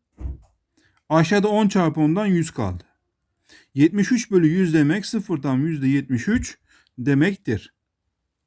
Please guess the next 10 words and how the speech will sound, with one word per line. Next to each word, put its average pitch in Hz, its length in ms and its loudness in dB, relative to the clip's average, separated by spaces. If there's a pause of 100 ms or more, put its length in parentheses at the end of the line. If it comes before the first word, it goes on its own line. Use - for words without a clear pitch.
(680)
İşleminin 196 480 2
sonucu 180 380 0
kaçtır? 190 580 -2 (500)
Sırayla 214 460 2
yapalım. 202 500 2
Sıfır 220 400 -2
virgül 202 320 -2
üç, 226 340 -6
üç 202 260 -8
devrediyorsa 180 840 2